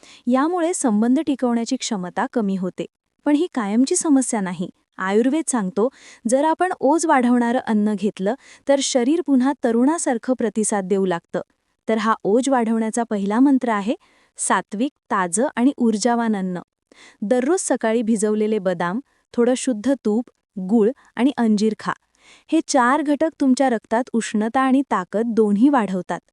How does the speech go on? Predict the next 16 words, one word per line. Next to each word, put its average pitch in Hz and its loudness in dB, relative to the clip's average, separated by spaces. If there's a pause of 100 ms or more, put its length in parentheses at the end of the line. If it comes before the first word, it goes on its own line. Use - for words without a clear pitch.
(360)
दुसरा 196 -2
मंत्र, 247 4 (420)
अश्वगंधा 294 2
आणि 294 4
शतावरीचा 233 0
वापर. 185 0 (600)
अश्वगंधा 294 2
म्हणजे 254 4
शरीराचं 214 0
नैसर्गिक 214 -2
टॉनिक. 180 -2 (420)
ते 220 4
शरीरात 214 0
टेस्टोस्टेरॉनचं 285 0
प्रमाण 214 0
वाढवतं, 196 -2